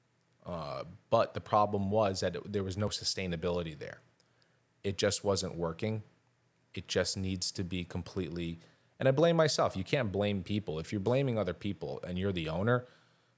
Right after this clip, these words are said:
uh, y-, you're a bad owner. You need to be able to blame yourself and, and at bare minimum say, "I hired the wrong person."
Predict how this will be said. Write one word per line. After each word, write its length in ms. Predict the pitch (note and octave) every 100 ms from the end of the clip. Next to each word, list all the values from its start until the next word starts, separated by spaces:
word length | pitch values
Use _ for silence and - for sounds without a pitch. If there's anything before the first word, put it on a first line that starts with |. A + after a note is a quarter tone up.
| -
uh, 60 | -
y-, 100 | - - - - - _ _ _ _ -
you're 240 | G#2+ A2
a 40 |
bad 240 | G2 F#2 E2
owner. 280 | C#2 C2+ - _ _ _ _ _ _ _
You 140 | G#2
need 160 | G#2+ A#2
to 60 | A2
be 100 | A2
able 160 | G#2
to 60 | G2
blame 320 | F#2 G2 G2+
yourself 420 | F#2+ - G2 F#2
and, 140 | F#2 F2+
and 300 | F2 E2+ E2 -
at 220 | F#2+ F#2
bare 180 | A2 A2
minimum 400 | G#2+ A2 G#2+ F2
say, 180 | G2 F2
"I 120 | E2+
hired 480 | - D#2 F#2 G2 E2
the 80 | D#2
wrong 300 | D2+ D2 E2
person." 460 | D2+ D#2 - E2+